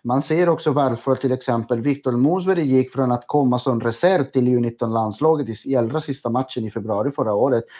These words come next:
till att vara nu ordinarie i, i, i A-landslaget, fast han spelade för Skoftebyn som hade en katastrofalt dålig säsong. Samtidigt så tänker jag,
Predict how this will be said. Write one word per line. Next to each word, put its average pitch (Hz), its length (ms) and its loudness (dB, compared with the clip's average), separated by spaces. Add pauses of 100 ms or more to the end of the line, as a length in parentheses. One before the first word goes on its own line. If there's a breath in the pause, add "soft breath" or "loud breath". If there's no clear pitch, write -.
(160 loud breath)
till 139 140 4
att 131 100 0
vara 127 300 4
nu 147 220 6
ordinarie 143 680 4
i, 117 260 2 (280 loud breath)
i, 117 420 2
i 117 60 2
A-landslaget, 117 880 2 (380)
fast 120 280 -2
han 113 260 -4
spelade 110 520 -2
för 104 260 -6
Skoftebyn 120 680 -2
som 120 180 -2
hade 101 240 -4
en 104 200 -4
katastrofalt 104 880 -4
dålig 98 300 -4
säsong. 117 400 -2 (840 soft breath)
Samtidigt 160 520 2
så 170 80 -4
tänker 151 300 0
jag, 143 200 0